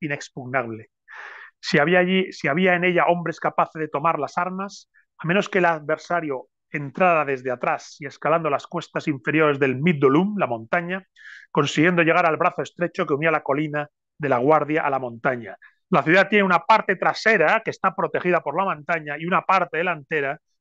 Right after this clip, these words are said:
que está protegida por esas murallas y esos siete círculos, ¿eh? Eh, eh, dice aquí, "Más grande y más fuerte que Isengard y mucho más hermosa".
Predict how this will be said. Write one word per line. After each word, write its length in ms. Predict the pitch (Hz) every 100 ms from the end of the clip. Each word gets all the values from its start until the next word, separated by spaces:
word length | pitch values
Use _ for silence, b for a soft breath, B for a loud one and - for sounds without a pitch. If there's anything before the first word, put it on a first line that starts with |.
| -
que 60 |
está 160 | 160 175
protegida 480 | 175 151 143 156 156
por 120 | 151
esas 200 | 156 156
murallas 400 | 147 143 151 139
y 40 |
esos 220 | 143 135 -
siete 260 | 135 127
círculos, 640 | 123 139 117 - 104 - -
¿eh? 180 | 202 214 _ - B B B B _ -
Eh, 600 | 165 202 208 147 139 135
eh, 40 |
dice 200 | 143 147
aquí, 220 | 143 156
"Más 220 | 139 180 165
grande 320 | 185 190 185
y 40 |
más 180 | 175 160
fuerte 400 | - 170 170 147
que 100 | 143
Isengard 520 | 151 156 139 151 151 -
y 60 |
mucho 300 | 139 147 -
más 180 | 135 -
hermosa". 540 | 127 117 127 117 127